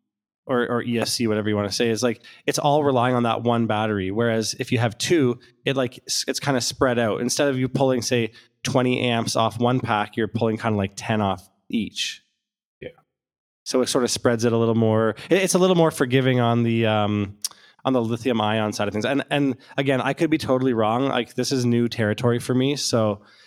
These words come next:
Speaker 2: If it's what
Speaker 1: um,
Speaker 2: everyone else is doing, right?
Speaker 1: <laughs> Yeah.
Speaker 2: That's
Speaker 1: But
Speaker 2: probably
Speaker 1: yeah, it's, it's,
Speaker 2: makes
Speaker 1: uh,
Speaker 2: sense.
Speaker 1: it's interesting. Um, it's, it's interesting to learn, at least, you know, it's, it's not, uh, oh yeah. Alexander Fedorov said, "Yeah, you can pull two times more current."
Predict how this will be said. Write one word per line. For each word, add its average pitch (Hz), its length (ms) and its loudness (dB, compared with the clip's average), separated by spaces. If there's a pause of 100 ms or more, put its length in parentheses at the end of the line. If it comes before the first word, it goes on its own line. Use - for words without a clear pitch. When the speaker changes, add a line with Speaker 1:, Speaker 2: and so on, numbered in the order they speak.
(240)
Speaker 2:
If 101 240 0
it's 98 140 0
what 135 100 2
Speaker 1:
um, 117 60 2
Speaker 2:
everyone 95 300 -2
else 98 260 -4
is 82 100 -10
doing, 220 340 0
right? 226 260 0 (300)
Speaker 1:
<laughs> - 280 -20
Yeah. 90 300 -4 (1300)
Speaker 2:
That's 82 120 -16
Speaker 1:
But 92 360 -4
Speaker 2:
probably 95 300 -14 (120)
Speaker 1:
yeah, 165 180 2
it's, 147 80 -4
it's, - 100 -10 (280)
Speaker 2:
makes - 80 -2
Speaker 1:
uh, 143 180 2
Speaker 2:
sense. 139 100 2
Speaker 1:
it's - 80 -6
interesting. 110 560 -2 (460)
Um, 110 600 2 (600)
it's, 151 120 -2
it's 185 140 0
interesting 196 360 2
to 165 80 4
learn, 131 260 4
at 110 120 2
least, 107 220 0
you 135 60 4
know, 117 140 2
it's, - 280 -2
it's - 240 -4
not, 120 320 0
uh, 104 300 2 (1120)
oh 170 180 2
yeah. 143 180 0 (380)
Alexander 131 420 2
Fedorov 131 280 0
said, 120 160 0
"Yeah, 123 100 2
you 117 100 2
can 120 140 -2
pull 123 160 2
two 127 220 -2
times 113 340 0
more 113 180 2
current." 98 400 -2